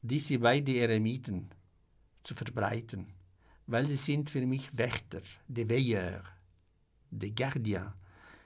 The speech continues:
sie sind Schützer vom Frieden und auch gegen Krieg. Und einfach diese spirituelle Kraft, dass es sollte mehr unsere jeden Tag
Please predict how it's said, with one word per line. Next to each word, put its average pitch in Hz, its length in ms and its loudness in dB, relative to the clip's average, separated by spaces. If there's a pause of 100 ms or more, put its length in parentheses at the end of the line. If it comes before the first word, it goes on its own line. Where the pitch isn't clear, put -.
(120)
sie 123 80 -4
sind 120 580 0 (160)
Schützer - 680 0
vom 101 360 -6
Frieden 107 440 -10 (720)
und 110 280 -2
auch 120 340 -2 (140)
gegen 123 560 10 (120)
Krieg. 104 520 -8 (720)
Und 127 340 2
einfach 185 380 6
diese 175 600 0
spirituelle 151 760 2
Kraft, 147 500 0 (380)
dass - 560 -2 (640)
es - 280 -2
sollte 165 360 4
mehr 156 600 6
unsere 135 640 2 (320)
jeden 151 560 6
Tag 113 460 2